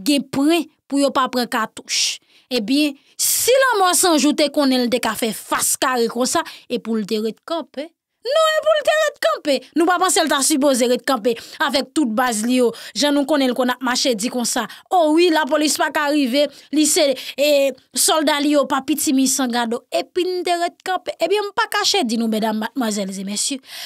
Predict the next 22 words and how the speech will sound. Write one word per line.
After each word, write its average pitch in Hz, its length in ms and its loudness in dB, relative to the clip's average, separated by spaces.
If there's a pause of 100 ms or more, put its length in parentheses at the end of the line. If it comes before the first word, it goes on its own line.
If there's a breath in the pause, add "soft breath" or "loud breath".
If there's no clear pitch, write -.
(100)
lapolis 285 760 0 (180)
debake 233 640 -2 (640)
lanmò 349 500 2
san 339 260 2
jou, 269 260 0
vole. 330 680 2 (440 soft breath)
M 233 120 0
pa 285 120 2
kache 277 320 0
di 220 80 -4
w 233 160 -4
pye 302 160 2
l 302 160 0
pa 311 220 0
touche 302 340 0
tèl, 262 240 -2
travèse 330 640 0
letan 285 440 2
an 285 100 -8 (180 loud breath)
li 277 160 0
lage 208 320 -2
cha. - 300 -4